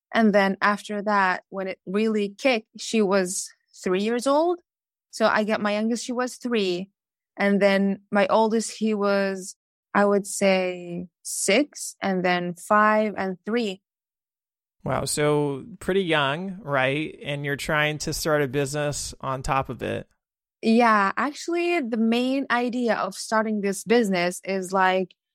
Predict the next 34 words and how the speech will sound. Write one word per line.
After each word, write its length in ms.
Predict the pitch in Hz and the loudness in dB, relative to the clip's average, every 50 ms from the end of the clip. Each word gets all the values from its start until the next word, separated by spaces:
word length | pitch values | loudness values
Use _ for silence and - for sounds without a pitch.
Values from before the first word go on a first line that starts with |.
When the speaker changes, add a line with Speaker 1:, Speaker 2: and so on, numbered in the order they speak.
| _ _ _ _ | _ _ _ _
Speaker 1:
I'm 160 | 208 220 220 | 4 4 4
gonna 200 | 208 233 226 226 214 | 4 4 2 2 0
start 360 | - - 240 226 226 - - | 0 2 2 2 2 0 -4
something 460 | - - 220 214 220 - 220 214 202 | -6 -4 -2 -2 -2 -2 -4 -6 -6
for 220 | 202 - 208 202 196 | -4 -2 -2 0 0
me. 500 | 196 196 202 190 190 202 233 330 415 427 - _ _ _ _ _ | 0 0 0 0 0 0 0 -2 -4 -6 -10 _ _ _ _ _
You 140 | 214 247 240 | 0 2 4
know, 180 | 220 185 185 | 4 4 4
when 180 | 185 196 202 202 | 2 0 0 0
they 120 | 202 202 | 0 -2
grow 300 | 185 190 202 202 190 185 | -2 0 0 0 2 4
up, 220 | 180 180 185 180 - _ _ | 4 4 2 2 -2 _ _
everybody's, 600 | 208 214 208 214 185 202 196 190 196 190 185 180 | -2 -2 0 -2 -2 -2 -2 -2 -4 -8 -8 -8
like, 260 | 185 180 175 180 175 _ _ _ | -6 -4 -4 -6 -6 _ _ _
their 200 | 185 214 214 196 | 0 0 0 0
college, 540 | - - 180 180 180 180 180 175 180 175 180 | 2 2 4 4 4 4 2 0 -2 -4 -4
their 220 | - 202 196 190 | -2 -2 0 0
life. 400 | 185 180 175 175 170 170 180 180 - - | 2 2 2 2 0 -2 -4 -6 -6 -6
And 140 | 196 208 208 | -4 -2 -2
I 60 | 214 | 0
don't 100 | 240 262 | 0 -2
wanna 220 | 262 254 233 214 | -2 -2 -2 -4
sit 200 | - - 226 214 202 | -2 -2 -2 0 0
and 160 | 196 185 190 | -2 -4 -4
feel 140 | - 202 196 | -6 -4 0
like, 220 | 196 196 190 190 - | 0 0 0 0 0
"What 180 | - 302 330 311 | 2 2 2 2
did 100 | 277 262 | 4 2
I 140 | 240 220 202 | 2 2 2
do? 400 | 190 180 170 170 180 185 190 190 - | 0 -2 -2 -2 -4 -4 -6 -4 0
I 100 | - 240 | 0 0
don't 160 | 233 247 226 | 0 0 -2
have 220 | 214 214 226 220 - | 0 0 0 2 2
anything 720 | - 220 214 214 202 - - 196 190 185 185 180 170 | 2 2 2 2 0 0 -2 0 0 0 -2 -4 -6